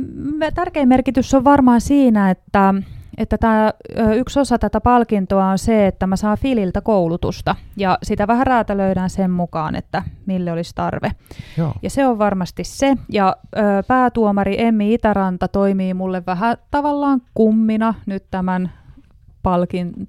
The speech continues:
Speaker 1: niinku palkintoa seuranne-, seuraavan vuoden ajan,
Speaker 2: Aa, wow.
Speaker 1: niin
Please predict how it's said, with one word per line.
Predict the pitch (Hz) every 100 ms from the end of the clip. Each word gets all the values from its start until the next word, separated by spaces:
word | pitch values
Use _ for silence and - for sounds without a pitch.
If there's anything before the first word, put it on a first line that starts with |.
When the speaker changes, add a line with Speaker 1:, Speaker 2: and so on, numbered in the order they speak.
| -
Speaker 1:
niinku | 190 180 180 -
palkintoa | 180 175 202 240 247 233
seuranne-, | - 214 202 202 190 185 202
seuraavan | 214 202 196 185 180
vuoden | 180 185 180 170 170 -
ajan, | 180 175 165 -
Speaker 2:
Aa, | 95
wow. | 117 104 - - -
Speaker 1:
niin | 185 175 175